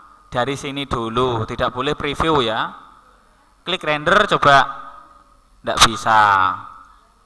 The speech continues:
Klik animation, render, sudah.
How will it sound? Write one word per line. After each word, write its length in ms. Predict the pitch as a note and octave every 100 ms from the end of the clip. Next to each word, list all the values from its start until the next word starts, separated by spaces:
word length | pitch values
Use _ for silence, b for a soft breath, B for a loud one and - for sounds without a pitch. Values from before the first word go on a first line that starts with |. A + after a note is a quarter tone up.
| _ _ _ _ _ _ _ _
Klik 240 | - D#3+ G3+ -
animation, 720 | B2+ D3 D3+ D3 G3 C#3+ G#2+ A2 - _ _ _ _ _ _ _ _ _ _ _ _ _ _
render, 720 | - A2 A2+ B2 A#2 G2+ G2+ G#2 -
sudah. 400 | - - A#2+